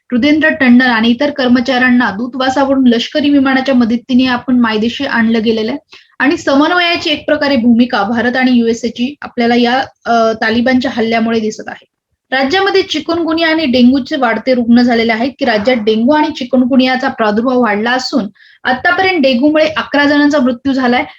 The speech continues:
आणि डेंग्यूचे सर्वाधिक सहा मृत्यू नागपूरमध्ये, भंडारा, वर्धा, चंद्रपूर, ठाणे, नगरमध्ये एकाचा मृत्यू झालेला आपल्याला दिसतो आणि मलेरियाचा देखील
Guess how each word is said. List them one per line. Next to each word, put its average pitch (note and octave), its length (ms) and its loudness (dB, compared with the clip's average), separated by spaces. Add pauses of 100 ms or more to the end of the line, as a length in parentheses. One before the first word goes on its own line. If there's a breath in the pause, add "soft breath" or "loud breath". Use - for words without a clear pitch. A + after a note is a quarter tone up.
(120)
आणि C4+ 200 2
डेंग्यूचे C4+ 440 2
सर्वाधिक C4 500 -2
सहा C4 260 0
मृत्यू C4 340 -2
नागपूरमध्ये, B3 640 0
भंडारा, A#3+ 480 0
वर्धा, A3+ 360 -2
चंद्रपूर, A#3+ 520 -2
ठाणे, A3+ 440 0 (380 loud breath)
नगरमध्ये C#4+ 460 2
एकाचा C4 440 -2
मृत्यू B3+ 320 -2
झालेला A#3 300 0
आपल्याला A3+ 280 -2
दिसतो A#3+ 380 -8 (220 soft breath)
आणि C4 160 2
मलेरियाचा C#4 600 2
देखील D4 400 -4